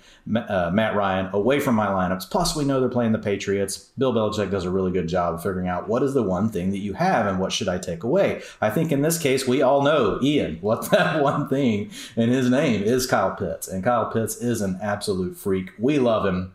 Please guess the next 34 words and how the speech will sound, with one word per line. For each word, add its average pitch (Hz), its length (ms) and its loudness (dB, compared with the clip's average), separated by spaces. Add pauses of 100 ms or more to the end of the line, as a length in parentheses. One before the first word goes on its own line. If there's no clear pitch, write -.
(100)
but 117 420 0 (400)
the 98 100 -4
Patriots 120 480 0
are 92 60 -2
very 98 540 0
good. 76 360 -4
They're 98 120 0
very 110 280 2
notorious 98 640 0
for, 92 340 -2 (180)
if - 140 -4
there's 98 180 0
one 131 380 2
thing 120 220 2
you 110 140 4
do 110 220 2
well 95 280 2
that 87 120 -2
they 95 80 2
have 90 120 0
to 92 80 -8
take 90 260 -4
away, 185 240 2
they 92 160 0
will. 123 260 2
And, 117 160 0
and 175 100 2
here, 156 200 2
let's 135 160 0
be 120 160 2
honest, 98 340 0
like, 98 160 0
Kyle 135 180 2
Pitts, - 600 -4